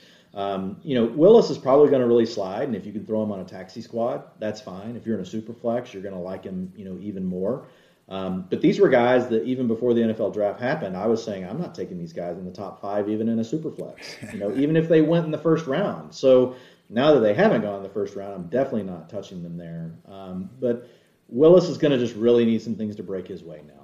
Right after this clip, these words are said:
Speaker 1: Like, he's gonna really, he's gonna, he's gonna have to defy odds to end up becoming, you know, a real fantasy asset. It kinda reminds me of,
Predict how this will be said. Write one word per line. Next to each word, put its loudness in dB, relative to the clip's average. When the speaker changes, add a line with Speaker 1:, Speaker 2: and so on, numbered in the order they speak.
Speaker 1:
Like, -16
he's -6
gonna 0
really, -2
he's -8
gonna, -2
he's -6
gonna 0
have -4
to -8
defy -6
odds -10
to -18
end -12
up -8
becoming, -12
you -12
know, -10
a -8
real 2
fantasy -12
asset. -14
It -20
kinda 2
reminds 2
me 2
of, -2